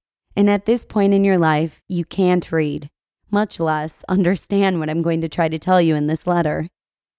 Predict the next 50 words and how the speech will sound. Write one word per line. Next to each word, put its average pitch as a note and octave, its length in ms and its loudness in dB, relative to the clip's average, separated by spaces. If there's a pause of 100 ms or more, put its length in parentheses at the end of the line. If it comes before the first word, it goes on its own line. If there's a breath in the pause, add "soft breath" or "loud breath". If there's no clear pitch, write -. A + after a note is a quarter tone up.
(180)
But A#3+ 100 2
I've A#3 160 0
been A3+ 200 4
thinking C4+ 400 4
a G#3 80 0
lot F#3 340 2
about E3+ 300 0
the F#3 80 2
life F#3 320 4
that F3+ 100 2
you F3 120 2
have E3+ 140 4
ahead E3+ 260 0
of E3 140 0
you, D3+ 340 -6 (380)
about G#3 300 0
my A3 220 0
life F3 260 -4
so E3+ 220 0
far E3 440 0
as F3 200 0
I F3 80 4
reflect F3 480 0
on F3 160 4
what E3 100 4
I've D#3 180 2
learned, E3 520 0 (320)
and G3+ 200 4
about G3+ 300 4
my F#3 180 2
role F3 400 4
as D#3+ 140 -2
a E3 60 0
dad D#3+ 420 2
in D#3+ 140 0
trying A#3+ 340 0
to - 100 -6
prepare G#3+ 520 2
you F3+ 360 -2 (240 soft breath)
for - 140 -6
the F3+ 120 2
trials F3 520 0
that D#3+ 140 -2
you D#3+ 100 2
will E3 120 2
face F3 400 0
in D#3+ 100 2
the D3+ 80 2
coming E3 360 2
years. D3+ 540 0